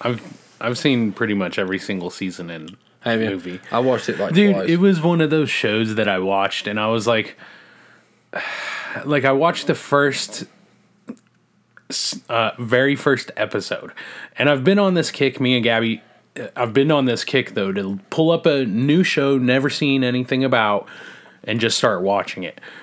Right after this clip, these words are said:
Speaker 1: I saw a lot of people ta-, talking about Trailer Park Boys. I was like, "Well, okay." I pulled it up.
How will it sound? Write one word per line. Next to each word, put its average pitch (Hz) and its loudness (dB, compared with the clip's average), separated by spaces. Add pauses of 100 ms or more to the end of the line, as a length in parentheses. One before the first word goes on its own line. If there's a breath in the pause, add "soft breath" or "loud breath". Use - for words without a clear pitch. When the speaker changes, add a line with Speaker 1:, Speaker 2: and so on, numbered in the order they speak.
(240 loud breath)
Speaker 1:
I 98 -2
saw 117 2
a - 2
lot 127 4
of 117 0
people 131 -2
ta-, 120 0
talking 117 0
about 107 0
Trailer 110 0
Park 104 0
Boys. 104 0 (100)
I 113 -6
was 123 -4
like, 151 -6
"Well, 175 0
okay." 107 -2
I 107 0
pulled 113 0
it 110 2
up. 104 0